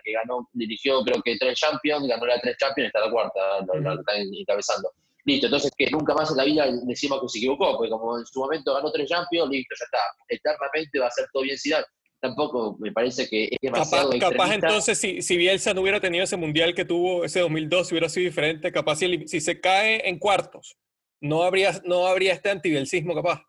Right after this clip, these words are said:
Speaker 1: No, y
Speaker 2: Bueno.
Speaker 1: yo, y yo creo incluso que si, yo creo que incluso que si se hubiera caído en cuartos, tampoco tendría este bielsismo acérrimo. Eh, esto es medio, es medio el huevo y la gallina. No,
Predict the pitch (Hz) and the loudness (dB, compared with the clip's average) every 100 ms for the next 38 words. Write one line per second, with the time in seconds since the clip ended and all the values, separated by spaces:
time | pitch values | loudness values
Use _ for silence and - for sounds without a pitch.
0 | _ _ _ _ _ _ _ - 226 208 | _ _ _ _ _ _ _ -6 0 2
1 | 160 160 160 - 170 196 185 202 - 196 | 4 4 2 0 -2 -2 0 -2 -2 -2
2 | 202 175 147 - 131 139 - - - 170 | -2 -2 -2 -2 -4 -4 -8 -14 -4 -2
3 | 175 156 135 160 - 135 135 127 123 - | 0 -2 -4 -4 -4 -2 -4 -4 -6 -8
4 | - 120 123 143 151 143 139 151 135 - | -18 -10 -2 2 2 2 0 0 -2 0
5 | 156 - 160 156 131 - 151 151 143 123 | 0 0 -2 -2 -6 -4 -4 -2 -4 -6
6 | 135 143 135 - 127 117 113 - 131 123 | -2 0 0 0 -4 -2 -4 -6 -10 -6
7 | 117 151 143 110 90 90 - _ _ _ | -2 2 2 0 -6 -10 -12 _ _ _
8 | - 101 120 135 135 123 131 127 120 120 | -2 0 2 2 2 2 0 2 0 0
9 | 139 139 123 135 135 117 117 - 151 113 | 2 2 2 2 2 0 0 0 -2 -2
10 | 95 - _ 117 127 | -6 -12 _ -4 -4